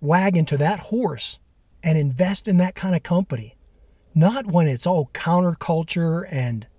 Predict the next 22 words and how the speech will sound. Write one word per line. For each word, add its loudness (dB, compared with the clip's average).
it 0
has 0
a 2
great 2
story 0
but -2
no 4
history -2
of -2
long-term 0
success. -8
There 0
are -4
too 0
many 4
fads. -2
There 0
are 2
too 0
many 4
fly-by-night 0
opportunities. -2